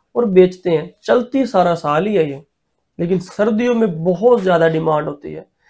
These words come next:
गर्मियों में डिमांड होती है लेकिन थोड़ी सी कम हो जाती है। तो अगर आप इसमें वैल्यू एडिशन कर दें, इसी के ऊपर जिस तरह से मैं अगर आपको दिखा सकूं, ये स्प्रिंकल्स होते हैं ना, ठीक है,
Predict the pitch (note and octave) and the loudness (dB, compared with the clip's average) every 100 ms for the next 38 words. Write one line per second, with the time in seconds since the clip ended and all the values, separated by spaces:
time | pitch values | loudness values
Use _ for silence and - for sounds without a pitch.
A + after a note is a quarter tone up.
0 | _ _ - F3 F#3+ G#3 G#3 G3 F3+ E3+ | _ _ 2 4 4 2 2 2 4 4
1 | F#3+ F3 G3 F#3+ F3+ F#3 F3+ E3 E3 A3+ | 4 0 0 -2 0 -4 -4 -6 -6 -8
2 | D4 _ _ _ _ _ _ - G#3+ F#3+ | -10 _ _ _ _ _ _ 4 4 6
3 | D#3+ D3 C3+ - C#3+ C#3 - _ _ _ | 2 2 -2 -4 -8 -8 -12 _ _ _
4 | _ _ _ E3+ F#3 F#3 F#3+ F#3+ - G3+ | _ _ _ 2 6 6 6 2 2 4
5 | F3+ E3 F#3 G3+ F#3 F#3 F#3+ E3+ E3+ F3+ | 4 2 4 4 4 0 -2 0 0 -2
6 | E3 - _ _ _ - F3+ G#3 F#3+ F#3+ | -2 -8 _ _ _ -10 -6 -4 4 4
7 | F#3 F#3+ F3+ F3+ F3+ F3+ F#3 F3+ F3 F3 | 4 2 0 0 2 4 2 2 2 2
8 | E3+ D#3+ D#3 E3 E3 - D#3 D#3+ E3 E3+ | 4 2 0 -6 -8 -4 -2 -2 -8 -10
9 | E3 - _ - _ G#3 G#3+ G#3+ F#3 G#3 | -10 -12 _ -20 _ 2 2 2 0 -2
10 | F#3+ A3 G3+ E3 E3 E3 G#3 - _ _ | 2 2 2 -2 -2 -4 -4 -10 _ _
11 | _ _ _ - _ _ E3+ G3+ | _ _ _ -20 _ _ -6 -4